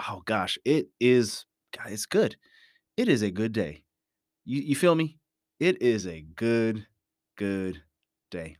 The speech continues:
I'm excited. And today I was talking with my wife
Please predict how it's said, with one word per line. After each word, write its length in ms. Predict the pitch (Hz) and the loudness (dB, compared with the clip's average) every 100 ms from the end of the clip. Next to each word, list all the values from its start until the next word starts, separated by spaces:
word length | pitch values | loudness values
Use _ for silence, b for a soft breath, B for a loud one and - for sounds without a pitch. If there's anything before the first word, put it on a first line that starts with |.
| _ | _
I'm 200 | 101 113 | -4 -2
excited. 540 | 110 - 101 101 95 - B B B B B B B B _ - | -2 -4 -4 -4 -6 -12 B B B B B B B B _ -14
And 520 | 95 92 90 92 87 - B B B _ _ _ _ _ _ | -10 -8 -6 -6 -8 -12 B B B _ _ _ _ _ _
today 280 | - 113 110 | -8 0 2
I 80 | 107 | 2
was 160 | 104 - | -2 -2
talking 420 | 107 104 104 98 | -4 -4 -4 -4
with 140 | 95 | -4
my 100 | 95 | -6
wife 540 | 90 95 95 95 - | -2 0 0 0 -6